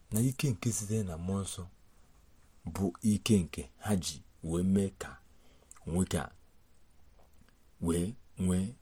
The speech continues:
nzọpụta. Ike nke site n'aha Jizọs Kraịst. Ị na-adụ, gị na-ajụ onwe gị ajụjụ, ọ gịnị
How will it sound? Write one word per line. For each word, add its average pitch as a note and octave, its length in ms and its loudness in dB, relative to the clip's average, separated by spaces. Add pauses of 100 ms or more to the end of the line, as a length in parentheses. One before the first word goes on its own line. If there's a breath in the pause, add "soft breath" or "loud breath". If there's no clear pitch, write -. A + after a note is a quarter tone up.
(440)
nzọpụta. E2 520 -2 (1120 soft breath)
Ike C3+ 260 2
nke A2+ 220 2
site A2 280 -2
n'aha G#2+ 380 0
Jizọs F#2+ 480 -4
Kraịst. - 520 -6 (1080 soft breath)
Ị B2+ 160 -4
na-adụ, A#2 380 0 (100)
gị - 160 -14
na-ajụ A#2 480 0
onwe A2+ 200 6
gị A2 140 2
ajụjụ, E2+ 360 -2 (460)
ọ G2+ 100 -2
gịnị C#3+ 340 4